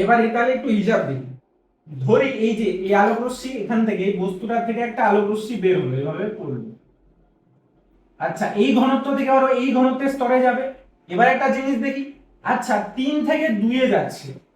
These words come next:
তিন থেকে দুইয়ে, তাহলে মিউ কি হচ্ছে? বেশি ঘন থেকে কম ঘন হয়ে যাচ্ছে, বেশি ঘন থেকে কম ঘনত্বে যাচ্ছে। এবার আমরা জানি বেশি ঘনত্ব থেকে কম ঘনত্বে গেলে কি হয়,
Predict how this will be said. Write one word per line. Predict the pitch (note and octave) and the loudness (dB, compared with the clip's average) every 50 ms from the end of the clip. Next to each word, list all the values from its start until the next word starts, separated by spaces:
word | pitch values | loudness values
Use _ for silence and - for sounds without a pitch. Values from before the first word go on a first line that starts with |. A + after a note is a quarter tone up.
| _ _ - | _ _ -4
তিন | A#3 C#4+ C#4+ A#3+ | -2 0 0 2
থেকে | D4+ D4+ D4 C#4+ G#3+ | 2 0 0 -2 -4
দুইয়ে, | C4 C4 B3+ B3 A#3+ | -2 0 0 2 2
তাহলে | A3+ A#3 A#3+ A#3+ A3+ G#3+ | 2 2 4 4 4 4
মিউ | A3+ A#3+ B3 B3+ - | 4 2 0 -2 -6
কি | - - B3+ | -4 -2 -2
হচ্ছে? | G#3 F#3 - - D3 C3 - - - - _ _ _ _ _ _ _ - | -2 -2 -4 -8 -10 -10 -12 -12 -16 -20 _ _ _ _ _ _ _ -10
বেশি | D3 E3+ G3 G3 - C4+ A#3 B3 | -4 -2 0 0 0 0 0 0
ঘন | B3+ B3+ B3+ B3+ C4+ | 2 2 0 0 0
থেকে | C4+ C4+ C4+ C4+ B3+ | -2 -2 -2 0 0
কম | B3+ B3+ C4 C4 | 0 -2 -2 -2
ঘন | C4 C4+ C#4 C#4 | -2 -2 -2 -2
হয়ে | C#4 C4+ | -2 -2
যাচ্ছে, | C#4 C4+ - - - C#4+ - - - - F3 | -2 -2 -2 -4 -6 -8 -8 -10 -10 -8 -6
বেশি | E3+ - - A#3 | -6 -4 -2 -2
ঘন | A3+ A#3 B3 A#3+ - | -2 -2 -2 -4 -6
থেকে | A#3+ C4 - B3+ | -6 -6 -6 -4
কম | C4 C4 C4 C4 | -4 -4 -4 -4
ঘনত্বে | C4 C4+ C4+ C4+ C#4 C#4 C4+ | -6 -6 -6 -6 -6 -4 -4
যাচ্ছে। | C4+ C4+ C4 - C#4+ C4 - - - - - - | -2 -4 -4 -6 -8 -10 -12 -14 -18 -20 -16 -8
এবার | F#3 F#3+ F#3+ F#3+ G3 | -2 0 0 2 2
আমরা | G3+ G3+ G3+ G3+ F3+ G3+ | 4 4 4 4 4 4
জানি | G#3+ A3 A3+ A3+ A#3 A#3 A3 G3 | 4 4 4 4 2 2 2 2
বেশি | G3 G3 A3+ A3 - | 0 0 0 0 0
ঘনত্ব | G#3+ G#3+ G#3+ - - A3+ G#3+ G#3+ | 0 0 0 -2 -4 -4 -4 -2
থেকে | G3+ G#3+ G#3 - G3+ | -2 -2 -2 0 0
কম | G#3 G#3 G#3 G3+ | 0 0 0 0
ঘনত্বে | G3+ G3+ G3+ G3+ G#3+ G3+ G3+ | 0 0 -2 -2 -2 0 2
গেলে | G3+ G3+ G3 F#3 F#3 | 2 2 0 -2 -2
কি | A3 A3 G3+ F#3 | -2 -2 0 0
হয়, | G3+ G#3 G#3 G#3+ | 2 2 2 0